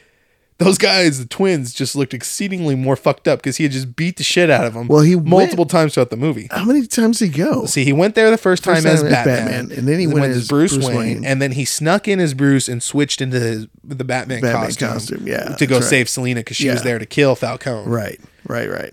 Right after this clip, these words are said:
Speaker 1: And I was like, it's, that's the hallmark of a good movie where you can go back to the same setting
Speaker 2: Mm-hmm.
Speaker 1: and it feel different and warranted every time
Speaker 2: Yeah.
Speaker 1: you go there.
Speaker 2: Right.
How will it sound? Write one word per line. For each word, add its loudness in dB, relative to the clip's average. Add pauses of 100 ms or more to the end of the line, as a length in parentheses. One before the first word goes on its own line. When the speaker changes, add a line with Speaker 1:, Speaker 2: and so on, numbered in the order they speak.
(140)
Speaker 1:
And -2
I 0
was 0
like, -2
it's, -8 (500)
that's 0
the 2
hallmark 2
of -2
a -2
good 0
movie -2
where 0
you -4
can -6
go 0 (140)
back -4
to -4
the -6
same -4
setting -4 (240)
Speaker 2:
Mm-hmm. -4
Speaker 1:
and -2
it -2
feel 4 (680)
different 0 (420)
and -8 (160)
warranted -2 (220)
every 0
time 0
Speaker 2:
Yeah. -4
Speaker 1:
you -6
go -8
there. -14
Speaker 2:
Right. -10